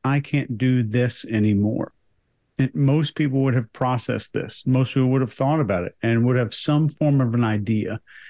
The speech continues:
And there's an exception to this, though. There is one type of person who might not process this kind of information much at all,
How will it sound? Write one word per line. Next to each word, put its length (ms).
And 280
there's 200
an 80
exception 460
to 100
this, 240
though. 280
There 180
is 120
one 360
type 180
of 100
person 340
who 140
might 380
not 240
process 560
this 160
kind 220
of 100
information 600
much 340
at 200
all, 400